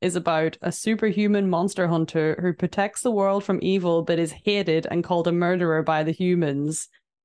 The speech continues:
I was like, "I feel like we know a guy like this. We know a guy." And then she shows up, and I was like, "Oh, you're Yennefer."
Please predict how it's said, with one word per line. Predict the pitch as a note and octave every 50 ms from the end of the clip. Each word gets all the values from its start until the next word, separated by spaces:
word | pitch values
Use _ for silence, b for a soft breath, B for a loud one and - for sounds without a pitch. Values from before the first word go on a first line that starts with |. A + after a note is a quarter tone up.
| _ - -
I | -
was | F#3+ F3 -
like, | F3+ E3 E3 E3 - - _ _ _ _ _ _ _ -
"I | - - -
feel | F4+ G4+ G#4+
like | A4+ G#4 G4+ -
we | F4 E4
know | D4+ D#4 D#4+ F4 E4+
a |
guy | D4+ A3+ F#3+ D3 G#2+
like | - F#2 - - -
this. | - B2 - F3 - - - - - - _ _ _ -
We | A#3+ B3+ C4+
know | C#4+ C#4+ D4
a | C#4 B3
guy." | G#3+ G3 F#3 F3+
And | - - A3 A3+
then | A3+ A3+ A3
she | A3 - - C#4 C#4+ D#4
shows | D4+ - C#4 A3+ G3+ F#3+ -
up, | E3+ E3+ F3 F3 - _ _ _ _ _ _ _ _ _ _ _ -
and | G#3+
I | A3+
was | G#3+
like, | A3+ A3+ A3+ -
"Oh, | E4+ G#4+ A4+ C4+ F#3+ D#3 - - G3+ - _ _ -
you're | G#3 G#3 A3+ B3+ D4+ D4+
Yennefer." | D4 E4 D#4+ E4 B3+ F#3+ G3